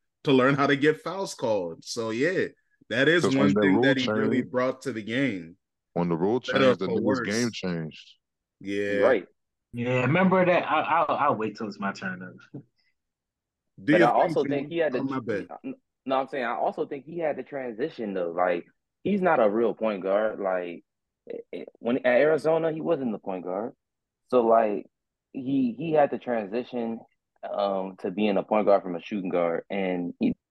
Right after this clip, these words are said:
Speaker 3: the shit, he did a hell of a job to me when it comes to being a point guard, right, by,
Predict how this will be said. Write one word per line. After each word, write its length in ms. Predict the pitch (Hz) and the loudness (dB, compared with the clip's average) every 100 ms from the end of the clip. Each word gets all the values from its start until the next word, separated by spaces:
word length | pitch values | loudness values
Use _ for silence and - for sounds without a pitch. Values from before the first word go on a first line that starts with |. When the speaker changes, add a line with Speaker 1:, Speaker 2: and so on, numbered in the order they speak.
| _ - | _ -4
Speaker 3:
the 120 | - | -4
shit, 340 | - 104 - | 2 0 2
he 120 | 127 147 | -2 4
did 180 | 156 | 6
a 40 | 127 | 6
hell 140 | 143 | 6
of 60 | 135 | 4
a 60 | |
job 260 | 120 160 139 | 6 4 4
to 60 | 117 | -2
me 160 | 135 | -2
when 140 | 135 117 | 0 -2
it 100 | - | -2
comes 180 | 120 107 | -6 -4
to 60 | |
being 160 | 110 107 | -6 -6
a 40 | |
point 240 | - 127 113 | -4 -2 0
guard, 160 | 107 | 0
right, 200 | 107 95 - _ | 2 0 -2 _
by, 360 | 95 95 90 | 2 2 0